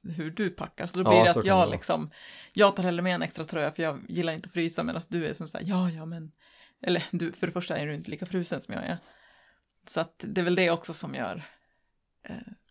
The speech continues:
Speaker 1: som är skillnaden hur vi tänker vid packning.
Speaker 2: Ja. Men vi måste väl erkänna att vi brukar alltid glömma någonting.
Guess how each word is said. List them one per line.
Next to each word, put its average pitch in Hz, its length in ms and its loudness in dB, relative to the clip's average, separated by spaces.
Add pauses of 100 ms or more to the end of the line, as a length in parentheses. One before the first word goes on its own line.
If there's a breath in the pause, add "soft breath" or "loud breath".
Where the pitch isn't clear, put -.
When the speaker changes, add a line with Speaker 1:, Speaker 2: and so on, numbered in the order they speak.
(500)
Speaker 1:
som 175 100 -8
är 170 40 -8
skillnaden 160 460 -4
hur 165 160 -4
vi 165 80 -6
tänker 170 300 -8
vid - 100 -6
packning. - 280 -8
Speaker 2:
Ja. - 240 -6 (680 soft breath)
Men 117 260 4 (520)
vi 117 100 6
måste 120 360 6
väl 117 140 8
erkänna 107 440 8
att 90 80 0
vi 107 120 0
brukar 104 640 2
alltid 95 340 2
glömma 92 340 2
någonting. 98 760 0